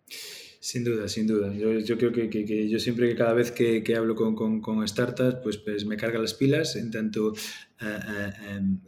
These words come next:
te diría que mental y físicamente, ¿no? Porque me dan ganas de hacer más cosas, me, me, me motivan, eh, veo gente, pues, gente jo-, gente joven que está haciendo disrupción y, y que tiene una capacidad de ejecución y una capacidad de innovación en, en poco tiempo que la verdad es que, que me alucina, ¿no?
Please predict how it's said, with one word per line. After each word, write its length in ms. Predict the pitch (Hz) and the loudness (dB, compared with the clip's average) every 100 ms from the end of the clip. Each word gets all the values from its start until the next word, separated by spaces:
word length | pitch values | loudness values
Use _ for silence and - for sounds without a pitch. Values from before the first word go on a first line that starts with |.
| - | -10
te 120 | 117 | 0
diría 180 | 117 131 | 4 6
que 100 | 143 | 8
mental 300 | 135 127 143 | 6 6 4
y 20 | |
físicamente, 600 | 135 135 123 117 123 110 | 4 2 2 2 2 2
¿no? 160 | 107 127 | 0 -2
Porque 160 | 120 113 | -2 -4
me 120 | 113 | 0
dan 120 | 127 | 2
ganas 220 | 127 127 | 2 2
de 80 | 123 | 0
hacer 100 | 123 | -4
más 160 | 110 - | -4 0
cosas, 500 | 160 156 135 131 131 | 0 2 2 2 2
me, 180 | 123 117 | 0 -2
me, 320 | 117 113 117 - - - | -8 -10 -12 -20 -20 -14
me 80 | 123 | -10
motivan, 680 | 113 110 165 135 127 127 123 | -6 2 4 6 6 4 2
eh, 200 | 117 113 | -2 -2
veo 180 | 120 120 | -2 -2
gente, 320 | 127 117 120 | -2 -6 -6
pues, 200 | 117 110 | -6 -10
gente 260 | - 113 120 | -12 -10 -10
jo-, 200 | - 123 | -10 -12
gente 160 | 120 123 | -12 -14
joven 260 | - 123 113 | -8 -8 -8
que 80 | |
está 140 | 113 - | -12 -14
haciendo 240 | 120 110 | -12 -10
disrupción 680 | 117 110 107 101 123 117 113 - - - - | -8 -10 -12 -6 -4 -4 -8 -16 -20 -20 -6
y, 380 | 123 107 104 | -2 -2 -4
y 40 | 110 | -6
que 100 | 107 | -4
tiene 120 | 120 | -4
una 80 | 123 | -4
capacidad 380 | 123 113 - 110 | -6 -8 -8 -8
de 80 | 110 | -8
ejecución 340 | 107 - 110 | -10 -6 -4
y 40 | 113 | -4
una 100 | 113 | -8
capacidad 400 | 117 110 113 113 | -12 -12 -6 -4
de 60 | |
innovación 600 | 110 110 98 120 110 107 98 | -4 -6 -8 -4 -4 -6 -8
en, 260 | 110 107 | -10 -10
en 140 | 95 - | -12 -16
poco 240 | - 110 | -14 -6
tiempo 320 | 120 113 127 | -6 -4 -6
que 80 | 120 | -6
la 80 | 101 | -10
verdad 160 | 101 | -10
es 80 | 104 | -12
que, 180 | - 110 | -8 -10
que 120 | 104 | -10
me 80 | 101 | -12
alucina, 400 | 95 - 117 98 | -12 -10 -12 -14
¿no? 160 | 110 | -18